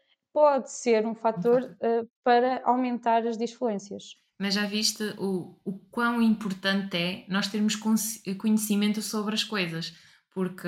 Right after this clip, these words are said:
Speaker 2: esses ataques de estar a fingir a gaguez, estar a simular que está a gaguejar, quer dizer,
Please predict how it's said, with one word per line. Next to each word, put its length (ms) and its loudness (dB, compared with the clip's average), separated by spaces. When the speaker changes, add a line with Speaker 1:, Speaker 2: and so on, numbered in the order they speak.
Speaker 2:
esses 280 0
ataques 680 -2
de 720 0
estar 300 0
a 80 0
fingir 1000 2
a 120 -6
gaguez, 840 0
estar 320 -2
a 60 -2
simular 720 4
que 60 -6
está 260 2
a 60 2
gaguejar, 580 0
quer 60 -20
dizer, 400 -6